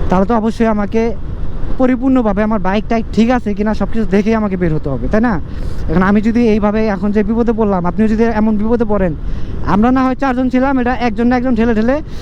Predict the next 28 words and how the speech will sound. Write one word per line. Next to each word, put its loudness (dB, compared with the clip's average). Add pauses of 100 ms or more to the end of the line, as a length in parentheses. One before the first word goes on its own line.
(240)
উম, 2
একটু 0
আমার 0
দোস্ত 0
ঠেললো, 2
একটু -2
না 2
হয় 2
আমি 0
ঠেললাম, 0
একটু -2
আমার 0
ছোটো 0
ভাই 0
ঠেললো, -2 (300)
এভাবে 2
আস্তে -2
আস্তে -2
নিয়ে 2
আসলাম। -4 (540)
কিন্তু 2
আপনি 2
যখন 0
একা -2
থাকবেন 0
তখন 0
কি -2
করবেন? 0